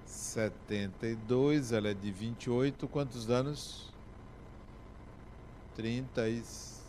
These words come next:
cinco? Não, é? É. Trinta e quatro anos de idade, dez filhos. Minha mãe era semi-analfabeta.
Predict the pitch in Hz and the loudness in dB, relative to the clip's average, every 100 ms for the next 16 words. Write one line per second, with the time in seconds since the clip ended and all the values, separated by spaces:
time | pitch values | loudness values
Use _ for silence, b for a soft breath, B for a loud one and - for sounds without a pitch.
0 | - - - - 123 180 - - - - | -12 -12 -12 -6 -4 -4 -6 -12 -12 -14
1 | - - - - - - - - - 117 | -14 -14 -14 -14 -14 -14 -14 -14 -8 -2
2 | 117 120 - - 117 139 147 - - - | -2 -2 -8 -6 -4 -4 -6 -14 -14 -14
3 | - - - - - - - - - - | -14 -14 -10 -10 -10 -12 -14 -16 -16 -14
4 | - - - - - - 151 143 170 127 | -14 -14 -16 -16 -14 0 0 6 6 8
5 | 127 117 - 120 101 101 92 127 107 117 | 8 8 6 8 8 6 4 4 10 12
6 | 110 107 98 110 110 - - - - - | 12 10 4 -2 -2 -6 -12 -12 -14 -12
7 | - - B B B B B - - 101 | -12 -12 B B B B B -14 -8 6
8 | 131 147 147 - - 127 123 123 127 113 | 10 12 10 4 2 4 4 2 0 -4
9 | - - - - - B B B B B | -8 -10 -12 -12 -14 B B B B B
10 | - - 110 127 127 135 139 135 127 - | -12 -6 4 6 8 8 10 10 8 4
11 | - - 151 160 151 139 135 - 127 95 | -4 6 8 10 8 8 8 6 4 4
12 | 82 71 - | 2 0 -8